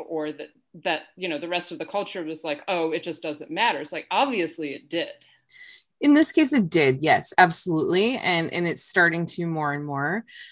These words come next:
Speaker 2: But I do think too that, um, people need to remember, like, we need to stop asking the question, "Why didn't she say anything? Why didn't that
Speaker 1: Yeah,
Speaker 2: come up? Why didn't they
Speaker 1: absolutely.
Speaker 2: report it?" Because these are,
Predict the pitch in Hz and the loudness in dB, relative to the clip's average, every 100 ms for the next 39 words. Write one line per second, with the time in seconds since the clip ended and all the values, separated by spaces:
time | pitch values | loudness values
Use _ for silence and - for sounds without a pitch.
0 | - 175 175 196 170 - 190 196 190 262 | -16 -14 6 8 8 6 4 4 4 2
1 | 262 - 202 165 - - 170 165 180 175 | 2 2 0 0 -4 -2 2 2 2 4
2 | 170 147 123 - _ _ _ _ _ - | 4 4 0 -4 _ _ _ _ _ -4
3 | 175 147 131 160 170 - _ _ _ _ | -2 -2 -4 -8 -10 -14 _ _ _ _
4 | _ _ _ - _ - 208 233 226 180 | _ _ _ -18 _ -4 0 6 8 8
5 | 170 180 160 151 143 143 180 214 180 - | 6 0 0 -2 -2 -2 0 4 4 2
6 | - 196 226 262 254 233 - 175 156 - | -2 2 6 6 6 4 8 8 6 4
7 | 139 143 156 139 131 131 - 143 135 135 | 2 2 -4 -8 -6 -4 -4 -4 -2 0
8 | 120 123 123 - - - 82 71 92 - | 2 0 -2 -4 -4 -4 -4 -4 -8 -8
9 | - - 165 165 151 143 143 131 139 143 | -10 -8 -2 6 6 8 6 4 4 4
10 | 143 139 123 - 156 147 139 139 135 127 | 2 0 -2 0 4 4 4 0 -2 -2
11 | 139 127 120 - 175 190 190 180 165 - | -4 0 0 0 4 6 8 8 6 2
12 | - - - - - 170 220 247 294 233 | -10 -18 -20 -20 -10 2 6 6 4 0